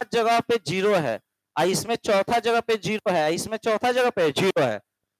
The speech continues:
तो चार का पहाड़ा एक बार पढ़े कि चार बार?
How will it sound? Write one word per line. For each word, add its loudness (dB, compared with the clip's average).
तो 0
चार 0
का -2
पहाड़ा 0
एक -2
बार 0
पढ़े 0
कि -10
चार 0
बार? -2